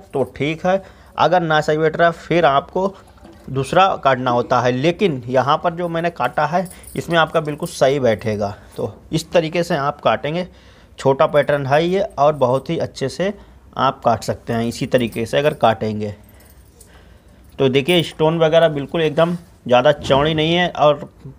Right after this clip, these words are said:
बिल्कुल सही है, परफेक्ट हैं यहाँ पर। तो देखिए, ये चीज़ जो है, ये यहाँ पर आई है पौने दो में, आधा सूत थोड़ी सी कम है,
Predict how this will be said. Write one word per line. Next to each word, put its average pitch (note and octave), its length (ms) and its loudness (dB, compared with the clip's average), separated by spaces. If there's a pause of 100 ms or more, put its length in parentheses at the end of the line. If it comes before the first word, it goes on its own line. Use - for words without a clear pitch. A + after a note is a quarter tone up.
(160)
बिल्कुल C3+ 260 -4
सही B2+ 300 2
है, G#2+ 200 -4 (180)
परफेक्ट C3+ 460 -2
हैं G2 180 -6 (720)
यहाँ G#2+ 240 -2
पर। - 180 -12 (1000)
तो B2 80 -4
देखिए, B2+ 240 0
ये C3 300 2
चीज़ D3 240 -4
जो C#3+ 160 4
है, C#3 340 2 (1120)
ये C#3+ 220 -2
यहाँ C3+ 260 4
पर C3+ 160 0
आई C3+ 200 2
है D#3+ 240 2 (500)
पौने C3+ 200 2
दो C#3 180 0
में, D3+ 120 -2
आधा B2+ 260 2
सूत - 280 -8
थोड़ी C3+ 160 -2
सी C#3 160 -8
कम C#3 260 0
है, F3 160 0